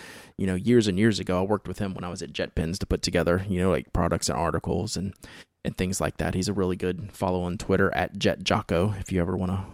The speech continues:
follow him. He's a good guy. Um, he didn't put together this list, but, um, it's decent. Like, I like, I like, you know, the Platinum Preppies number one, and I can't really argue with that. It's like three, four bucks.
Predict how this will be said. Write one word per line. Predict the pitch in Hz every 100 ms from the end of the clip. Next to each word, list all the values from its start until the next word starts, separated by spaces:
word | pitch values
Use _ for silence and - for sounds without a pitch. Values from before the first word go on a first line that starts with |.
| - _ _
follow | 85 85 98
him. | 92 98
He's | 92
a | 87
good | 90 -
guy. | 87 95 110 - - - - -
Um, | - 95
he | 143
didn't | 180 131
put | 113
together | 98 98 92
this | 82 -
list, | 90 85 - - - - - - - -
but, | 98 - 98
um, | 87 82 82 90 - - _ _ _ _ _ _ - - _
it's | 160 -
decent. | - 117 - 226 240 - _ -
Like, | 110 104 - - _ 113
I | 117
like, | 208 226 175 -
I |
like, | 139 120 - _
you | 160
know, | 131
the | 107
Platinum | - 107 113 110
Preppies | 110 101 95 104
number | 98 101
one, | 85 71 101 113 -
and | - 107 104
I | 156
can't | - 220
really | 170 160
argue | 95 156
with | 90 -
that. | 87 92
It's | -
like | 107
three, | - - 101
four | - 104
bucks. | 110 78 69 - -